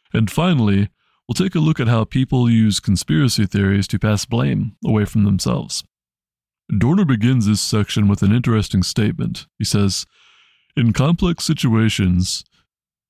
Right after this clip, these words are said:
it is almost always essential to avoid focusing on just one element and pursuing only one goal, and instead to pursue several goals at once. In a system complicated by interrelationships, however,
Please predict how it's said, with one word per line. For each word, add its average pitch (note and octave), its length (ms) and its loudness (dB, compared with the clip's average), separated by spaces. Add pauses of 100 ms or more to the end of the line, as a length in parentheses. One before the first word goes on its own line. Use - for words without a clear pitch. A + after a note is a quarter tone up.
it G#2+ 80 2
is G#2+ 140 2
almost B2 340 0 (100)
always D#3 360 0
essential B2+ 580 0
to A2 200 0
avoid G#2 540 0
focusing A#2 560 -2
on G2 200 2
just A2 240 0
one G#2 340 2
element G#2+ 640 0 (640)
and - 140 -2
pursuing B2+ 480 2
only A#2 220 2
one A#2 340 2
goal, G#2 500 2
and C3+ 140 2
instead A#2 560 0
to - 100 -4
pursue G#2+ 420 0
several C3 500 0
goals G2 280 0
at G2+ 60 0
once. - 540 -2 (420)
In B2+ 140 2
a A#2 80 2
system F3 420 2
complicated A2+ 720 0
by G#2+ 180 0
interrelationships, A2 1200 0
however, G2+ 420 0